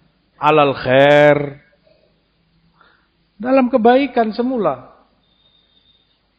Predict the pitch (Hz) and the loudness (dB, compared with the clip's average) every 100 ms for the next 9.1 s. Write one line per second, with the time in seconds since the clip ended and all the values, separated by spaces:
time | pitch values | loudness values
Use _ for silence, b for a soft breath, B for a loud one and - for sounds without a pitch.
0 | _ 64 64 _ _ _ _ _ _ _ | _ -20 _ _ _ _ _ _ _ _
1 | _ _ _ _ _ _ _ _ - 185 | _ _ _ _ _ _ _ _ -16 -10
2 | 196 190 180 165 160 165 151 170 165 151 | -2 0 0 -2 -2 -2 0 0 0 -2
3 | 147 151 143 139 131 120 - _ - 151 | -4 -4 -2 -4 -6 -10 -18 _ -16 -16
4 | - 135 123 - 135 139 143 143 139 139 | -12 -12 -12 -8 -4 -4 -4 -6 -10 -10
5 | 139 139 139 139 _ _ _ _ _ _ | -12 -14 -20 _ _ _ _ _ _ _
6 | _ _ _ _ _ _ _ _ - 147 | _ _ _ _ _ _ _ _ -12 -4
7 | 151 151 139 123 120 - - _ _ _ | 0 0 -2 -8 -16 -20 -20 _ _ _
8 | _ _ _ _ _ 135 131 120 - 127 | _ _ _ _ _ -12 -10 -8 -4 -2
9 | 117 | -2